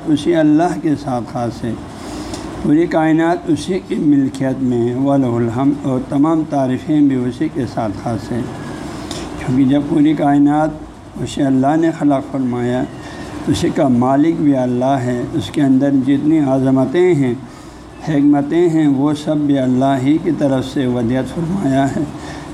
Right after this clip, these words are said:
لہذا وہ اللہ ضرور حمد اور ثنا کے لائق ہے۔ اس کے ثنا نہ کریں، اس کے ہم نہ کریں تو پھر کس کا ہوگا؟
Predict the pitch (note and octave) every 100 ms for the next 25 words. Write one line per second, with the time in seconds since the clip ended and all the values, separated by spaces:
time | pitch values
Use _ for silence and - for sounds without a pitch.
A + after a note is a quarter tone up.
0 | - A#2+ C3 B2+ C3 B2+ B2+ B2+ B2 B2
1 | B2 A#2 C#3+ E3+ D#3+ A#2 C#3 D3 C#3 C3
2 | A#2+ - G2 G#2+ B2 A#2 B2 A2+ A2+ A2+
3 | - C3 A#2 - - - - - - C#3+
4 | F3 F3 F#3 D#3+ D3+ C#3+ D3+ D3 C#3+ D3
5 | D#3 C#3+ D3 D3+ - D3+ B2 D3 C#3 D3
6 | - D3 C3+ C3+ A2+ C3 B2 G3 F#3 C#3+
7 | A#2 G#2+ A2+